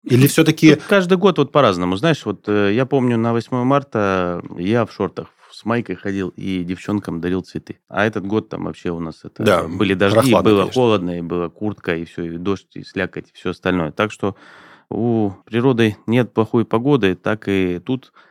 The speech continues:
Speaker 2: опять же, это моя теория, то есть я не утверждаю, что там это какая-то
Speaker 1: Конечно,
Speaker 2: гарантия.
Speaker 1: конечно,
Speaker 2: То есть,
Speaker 1: конечно.
Speaker 2: э, речь идёт о теории, я её проверяю, я её специально озвучиваю до, то есть хочется её проверить и,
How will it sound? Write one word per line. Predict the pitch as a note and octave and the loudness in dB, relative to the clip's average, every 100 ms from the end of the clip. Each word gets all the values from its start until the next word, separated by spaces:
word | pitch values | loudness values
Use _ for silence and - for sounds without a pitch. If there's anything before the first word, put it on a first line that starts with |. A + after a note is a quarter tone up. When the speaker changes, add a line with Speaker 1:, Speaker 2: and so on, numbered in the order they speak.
| _ - | _ -8
Speaker 2:
опять | G2+ G#2+ G2 | -4 0 -2
же, | E2+ | -2
это | E2 - | -8 -4
моя | G2+ A2+ G#2 | -2 0 -2
теория, | A#2+ C3 C#3 F2+ | 0 2 2 0
то | F#2 - | -4 -14
есть | - | -8
я | F#2+ | -4
не | F#2 | -2
утверждаю, | F#2 - G2+ G#2 F2 | -4 -4 -2 0 0
что | - F2 | -4 -10
там | E2 E2+ - | -8 -10 -10
это | E2+ F2 | -10 -10
какая-то | F2+ F#2 A#2 | -10 -2 2
Speaker 1:
Конечно, | C3+ G#2 | 4 4
Speaker 2:
гарантия. | G#2 C#3+ - | 4 0 -2
Speaker 1:
конечно, | F2+ G#2+ G2+ - | 2 4 4 0
Speaker 2:
То | - | -6
есть, | |
Speaker 1:
конечно. | - F#2+ E2+ - | -4 -4 -4 -10
Speaker 2:
э, | E2 | -8
речь | F#2+ G#2 G#2+ | -6 -4 -2
идёт | A2 - | -4 -2
о | |
теории, | - D#3+ F#3+ | 0 2 4
я | G#2 | 2
её | G2 F#2 | 2 0
проверяю, | G2+ G#2 C#3 F3 G#2+ | 0 2 2 4 4
я | G2 | 2
её | F#2+ | 2
специально | F2+ G#2+ G#2 G2 F#2+ | -2 -4 -2 0 0
озвучиваю | F#2 G2+ - F#2+ F2 F2+ | -4 -6 -6 -6 -4 -4
до, | G#2+ F#3 G#3 _ _ _ _ | 0 0 -2 _ _ _ _
то | F2+ | -14
есть | E2+ - | -14 -6
хочется | A2 G2 - | -4 -4 -4
её | F#2 E2+ | -4 -2
проверить | F#2 C#3+ E3 A#2+ | 0 2 2 -2
и, | B2 C#3 | -2 -4